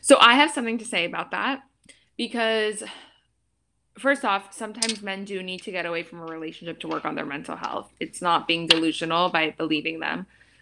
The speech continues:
But if they are getting to know someone else and, like, dating someone a-, right after you, then that means that,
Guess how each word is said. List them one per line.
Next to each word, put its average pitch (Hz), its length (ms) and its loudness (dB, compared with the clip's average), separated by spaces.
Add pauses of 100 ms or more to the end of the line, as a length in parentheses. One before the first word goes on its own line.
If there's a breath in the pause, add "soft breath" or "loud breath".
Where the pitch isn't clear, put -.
(160 soft breath)
But 202 220 6
if 185 160 -2
they 190 140 6
are 208 80 8
getting 202 340 -2
to 202 100 -10
know 185 160 -2
someone 175 420 -8
else 156 380 -6
and, 165 120 -10
like, 151 140 -12 (140)
dating 170 320 2
someone 170 520 -4
a-, - 140 -4
right 170 220 4
after 165 300 0
you, 160 440 -4 (720 soft breath)
then 185 400 2 (840)
that 196 260 -2
means 190 340 -6
that, 175 180 -6